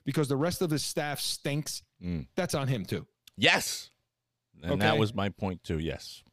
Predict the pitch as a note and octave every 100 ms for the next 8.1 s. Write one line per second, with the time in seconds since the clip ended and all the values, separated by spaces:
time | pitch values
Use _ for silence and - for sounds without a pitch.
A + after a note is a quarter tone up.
0 | - D#3+ E3 D#3+ F3 E3+ A#3 D4+ - F#3+
1 | E3+ C#3+ B2 A#2 - - _ _ _ _
2 | _ _ _ D3+ G3+ - F#3 A#3 G#3+ -
3 | C#3 _ _ _ - D3 G#3+ C#4+ B3 D#3
4 | C3 - C#3 C3 D3 D#3 D#3+ F#3+ F3+ G3+
5 | E3 F#3 F#3 C#3+ - F3 E3 E3+ D3 F#3
6 | F#3 D3+ B2+ A#2 C#3+ F3+ C#3+ C3+ B2 C#3+
7 | - E3+ B2+ G#2 G#2+ B2 D3 G2+ G2+ F2+
8 | G#2+